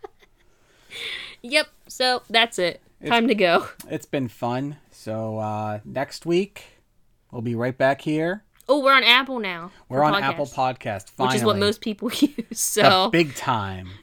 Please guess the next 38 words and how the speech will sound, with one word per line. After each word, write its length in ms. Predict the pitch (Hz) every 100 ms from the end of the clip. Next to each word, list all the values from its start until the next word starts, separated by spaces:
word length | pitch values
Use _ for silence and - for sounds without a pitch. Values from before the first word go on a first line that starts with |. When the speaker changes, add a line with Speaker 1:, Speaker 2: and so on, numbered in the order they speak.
| -
Speaker 1:
Yeah, 280 | 185 156 95 -
we're 120 | 196
on 120 | 254
Apple 480 | 226 185 185 180 175 _ _ _ _ _ _ -
and 100 | 175
pretty 140 | 196
much 160 | 202 196
anywhere 320 | 196 196 180
else, 240 | 160 160 -
probably. 600 | 170 160 160 165 165 170 _ _
Speaker 2:
Anywhere 340 | 107 117 127 127
else 200 | 127 -
you 60 |
get 180 | 131 -
your 80 | 156
podcast. 600 | 135 104 - - - -
Speaker 1:
We 120 | 196
also 240 | 214 277 269
put 160 | 269
it 80 | 247
up 120 | 233
on 120 | 226
YouTube 680 | 214 202 196 220 185 185 185
if 220 | - 185
you 100 | 185
prefer 840 | 175 175 - 180 175 170 170 165 170 _ _ _ _ -
that. 440 | 170 170 160 156 _
Speaker 2:
That's 160 | - -
usually 380 | 131 123 135 143
a 40 |
day 320 | 123 135 135
or 80 | 139
so 300 | 135 - 131
late 460 | 139 139 113 117 - _
because 260 | _ 110 98
I 80 | 110
gotta 380 | 107 110 107 107 _ _ _ _ _ _ _ _ _ _ _
do 300 | 127 117 113